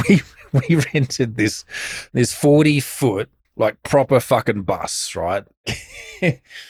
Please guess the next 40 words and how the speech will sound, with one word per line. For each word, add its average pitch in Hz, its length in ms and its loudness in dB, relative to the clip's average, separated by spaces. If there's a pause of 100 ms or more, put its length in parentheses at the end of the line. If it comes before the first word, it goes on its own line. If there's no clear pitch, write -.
(200)
My, 117 520 2
my 110 200 2
then 113 280 4
eight-year-old, 98 760 -2 (240)
it 104 240 -8
got 113 180 -2 (160)
to - 140 -10
be 104 160 -2
known 98 340 0
as 92 140 -4
the 101 100 0
rolling 95 380 2
turd. 107 340 2
You 131 100 2
know, 127 140 4
all 151 120 4
these, 151 300 2
all 139 220 2
these 127 260 2
R 110 220 2
Vs 104 380 0
are 92 40 0
brown, 101 500 -2
right? 87 300 -4
<laughs> - 0 -
So - 300 0
whenever 151 640 -2
we, 151 160 2 (560)
<laughs> - 560 -2
whenever 156 360 2
we 156 160 4
pass 131 520 0
one, 107 340 0
she 110 180 -4
calls 113 300 -2
it 117 100 -2
the 107 100 0
rolling 98 380 0
turd. 117 300 0
Anyway, 123 440 0